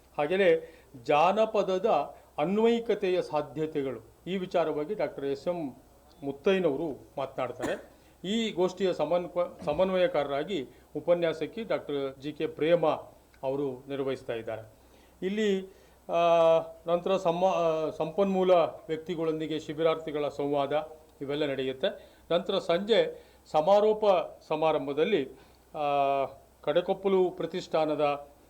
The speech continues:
ಆ, ಶ್ರೀ ಕೆ ಲಕ್ಷ್ಮೀನಾರಾಯಣ ರಾವ್ ಅವರು ಸಮಾರೋಪ ಮಾತುಗಳನ್ನು ಆಡಲಿದ್ದಾರೆ. ಆ, ಬಹಳ ಮುಖ್ಯವಾಗಿ, ಆ, ನಮ್ಮ ಜಾನಪದ ಕಲಾವಿದ ಆನಂದಪುರದ ಜಿ ನಾಗರಾಜ್ ತೋಂಬ್ರಿ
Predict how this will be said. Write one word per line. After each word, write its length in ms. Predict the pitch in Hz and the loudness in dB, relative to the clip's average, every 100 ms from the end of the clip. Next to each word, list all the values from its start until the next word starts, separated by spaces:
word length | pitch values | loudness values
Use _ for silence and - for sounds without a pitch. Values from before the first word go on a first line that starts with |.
| _ - | _ -6
ಆ, 180 | 139 139 | -2 -2
ಶ್ರೀ 240 | 156 160 | -4 -8
ಕೆ 220 | 156 175 | -2 2
ಲಕ್ಷ್ಮೀನಾರಾಯಣ 760 | 165 156 190 196 175 165 151 143 | 2 2 0 2 4 4 2 2
ರಾವ್ 280 | 143 123 - | 0 -2 -6
ಅವರು 540 | 147 147 156 143 123 - - | -4 -2 0 -2 -6 -14 -6
ಸಮಾರೋಪ 440 | 143 170 185 180 | 2 4 4 4
ಮಾತುಗಳನ್ನು 560 | 160 143 143 143 135 131 | 2 2 -2 -6 -6 -6
ಆಡಲಿದ್ದಾರೆ. 480 | 127 120 120 127 196 - - - _ - _ 175 | -8 -10 -8 -4 -4 -6 -20 -20 _ -20 _ 0
ಆ, 340 | 175 175 170 | 4 4 4
ಬಹಳ 240 | 165 156 190 | 2 2 2
ಮುಖ್ಯವಾಗಿ, 600 | 190 220 214 214 196 190 - - - - | 0 0 2 2 0 -6 -12 -20 -20 -8
ಆ, 280 | 180 175 170 | 0 2 2
ನಮ್ಮ 480 | 160 170 170 165 - - - | 0 2 4 4 2 -8 -6
ಜಾನಪದ 720 | 160 175 190 196 185 170 165 - | 0 2 4 4 4 4 2 -4
ಕಲಾವಿದ 400 | 160 165 165 143 127 - - _ - | 2 4 4 0 -6 -8 -20 _ -6
ಆನಂದಪುರದ 840 | 147 175 170 170 160 160 151 147 - - - 143 | 0 2 2 2 2 4 4 4 0 -20 -20 -14
ಜಿ 220 | 139 170 | -4 -2
ನಾಗರಾಜ್ 580 | 156 147 165 185 165 151 | 0 0 4 2 2 0
ತೋಂಬ್ರಿ 460 | 165 175 170 151 | 0 0 0 -4